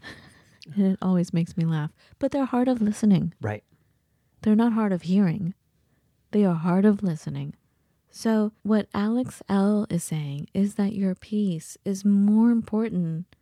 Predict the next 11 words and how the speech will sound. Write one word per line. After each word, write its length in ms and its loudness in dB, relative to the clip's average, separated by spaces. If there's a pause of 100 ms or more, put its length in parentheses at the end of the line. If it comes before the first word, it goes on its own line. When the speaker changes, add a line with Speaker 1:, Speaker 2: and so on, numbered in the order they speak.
(180)
Speaker 1:
than 200 2
someone 480 0
understanding 920 0 (160)
where 160 0
you're 160 2
coming 360 2
from. 360 -8 (720)
Let 320 0
them 240 2
be 160 0
wrong. 540 2